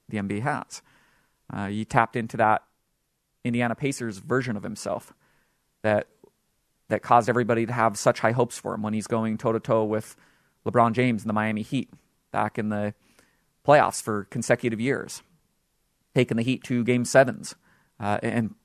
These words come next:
performing admirably against LeBron at the peak of his powers. And it's, it seemed to insinuate that there was this incredible career ahead of him, a-, and it has been in certain ways, but it's also been these peaks and these valleys.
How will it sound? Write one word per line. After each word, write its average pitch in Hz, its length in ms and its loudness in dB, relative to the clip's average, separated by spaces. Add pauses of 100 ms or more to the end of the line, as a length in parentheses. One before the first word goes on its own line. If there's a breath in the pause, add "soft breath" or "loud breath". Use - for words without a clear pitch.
performing 127 480 0
admirably 113 480 2
against 110 360 -8
LeBron 113 440 0
at 110 80 -10
the - 60 -12
peak 127 180 -10
of 110 80 -10
his 123 160 -6
powers. - 480 -6 (1000 soft breath)
And 117 120 0
it's, - 420 -6
it 139 320 4
seemed 160 340 2
to 160 120 2
insinuate 151 500 6
that 131 120 4
there 139 140 10
was 131 120 4
this 131 140 -2
incredible 139 420 4
career 147 300 4
ahead 131 180 4
of 117 100 2
him, 139 340 0
a-, - 140 -4
and 131 400 2
it 151 140 8
has 180 260 4
been 143 240 -2
in 143 160 -6
certain 131 340 -6
ways, 156 340 0
but 131 160 0
it's - 180 -4
also 139 300 2
been 127 260 0
these 131 160 -4
peaks 147 320 0
and 131 80 -2
these 123 140 -4
valleys. 120 500 2